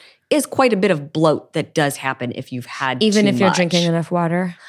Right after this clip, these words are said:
Speaker 1: I do think at a certain point, if you've had too much, I don't think you're probably ever gonna eat so much salt
Speaker 2: Yeah, I don't
Speaker 1: that
Speaker 2: think
Speaker 1: it would
Speaker 2: I eat
Speaker 1: affect
Speaker 2: too much,
Speaker 1: you.
Speaker 2: but I, but I do like a lot of flavor in my food,
Speaker 1: I
Speaker 2: and
Speaker 1: love
Speaker 2: I love
Speaker 1: flavor.
Speaker 2: fresh ingredients, and I actually enjoy it,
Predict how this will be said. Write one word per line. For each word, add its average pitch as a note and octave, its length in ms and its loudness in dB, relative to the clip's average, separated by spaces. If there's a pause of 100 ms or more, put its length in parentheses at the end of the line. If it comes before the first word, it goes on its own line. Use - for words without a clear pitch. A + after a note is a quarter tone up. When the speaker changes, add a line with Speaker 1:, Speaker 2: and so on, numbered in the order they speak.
(160)
Speaker 1:
I G#3 160 -8
do C4+ 220 0
think B3 240 -4
at F#3+ 80 -4
a F3 40 -6
certain F#3+ 380 -4
point, F3 380 -4
if D#3+ 120 -10
you've D#3 140 -2
had D#3 400 -6 (160)
too - 260 -6
much, D#3+ 360 -4
I F#3+ 60 -8
don't F#3+ 180 -6
think E3+ 180 -6
you're E3+ 220 -4 (320)
probably F3+ 260 -4
ever E3 160 -6
gonna E3 220 -4
eat F3+ 180 -6 (400)
so F3 160 -8
much E3 280 -8
salt - 40 -2
Speaker 2:
Yeah, F3 240 4
I - 80 0
don't E3+ 120 4
Speaker 1:
that D#3 80 0
Speaker 2:
think E3 100 2
Speaker 1:
it E3 60 6
would - 20 2
Speaker 2:
I D#3+ 60 2
eat - 60 2
Speaker 1:
affect E3 140 2
Speaker 2:
too D#3 60 -2
much, D#3 120 -2
Speaker 1:
you. G3 120 4
Speaker 2:
but G#3+ 80 6
I, G#3 160 4
but G3+ 140 0
I G3 100 2
do A3 280 2
like F#3 220 0
a F#3+ 60 -2
lot F#3 140 0
of F3+ 80 -4
flavor E3 320 -4
in F3 160 -4
my E3+ 120 -6
food, A3+ 300 -4
Speaker 1:
I F#3 40 0
Speaker 2:
and D#3+ 120 0
Speaker 1:
love E3 160 2
Speaker 2:
I E3+ 60 0
love E3 80 -2
Speaker 1:
flavor. F3 260 -2
Speaker 2:
fresh E3+ 260 -2
ingredients, D#3+ 680 -4
and D3+ 140 -2 (360)
I F#3+ 100 2
actually F#3 420 -2
enjoy D#3 420 -2
it, - 320 -8